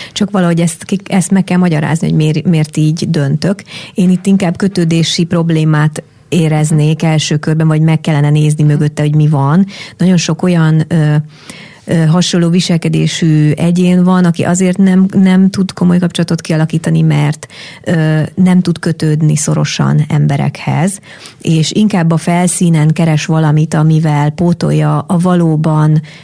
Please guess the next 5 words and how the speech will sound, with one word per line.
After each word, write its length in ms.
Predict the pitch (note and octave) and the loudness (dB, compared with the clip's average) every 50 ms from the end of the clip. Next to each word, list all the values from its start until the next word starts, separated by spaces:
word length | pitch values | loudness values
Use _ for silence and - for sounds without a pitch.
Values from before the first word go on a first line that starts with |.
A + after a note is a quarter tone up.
| - | -6
mély, 420 | - F#3+ F3 E3+ E3+ E3 E3 D#3+ D#3+ - | -2 0 0 2 2 2 2 0 0 -2
ö, 240 | - E3 D3+ D3 D3 D3+ | -2 0 0 0 0 0
kötődésnek 880 | - F3 D#3+ D#3+ - D3+ D3+ D3 D3+ D3 D3 D3 - - D3 D3+ D3+ - | -2 -2 -4 -2 -2 -2 -2 0 0 0 -2 -2 -2 -2 -2 -2 -2 -2
az 220 | C#3+ D3 D3 D3+ | -2 -2 -2 -2
élményét. 800 | D3 D3 D3 D3 C#3+ C#3 C#3 C3+ C3+ C3 C3 D3 - - - - | -2 -2 0 0 0 0 0 0 -2 -2 -4 -6 -10 -12 -16 -16